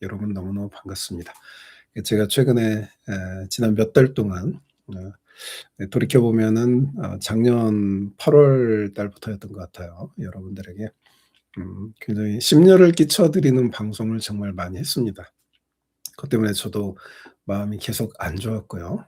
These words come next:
네. 그러다가 이제 작년 말쯤에, 에, 그 방송이 정말 폭발을 했죠. 네. 정말 죄송하게 생각합니다. 네. 하지만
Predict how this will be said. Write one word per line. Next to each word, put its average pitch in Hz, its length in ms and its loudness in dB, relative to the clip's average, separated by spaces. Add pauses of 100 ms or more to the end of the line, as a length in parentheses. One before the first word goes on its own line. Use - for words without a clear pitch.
네. 92 120 -12 (640)
그러다가 135 640 2
이제 107 280 -6
작년 110 800 -2
말쯤에, 113 680 0
에, 104 580 -6 (580)
그 - 160 -6
방송이 107 760 -4 (300)
정말 98 420 -10 (120)
폭발을 139 1040 4
했죠. 185 500 -4
네. 92 140 -12 (800)
정말 107 440 -2
죄송하게 110 840 0
생각합니다. 120 880 -6
네. 95 140 -12 (100)
하지만 120 500 -6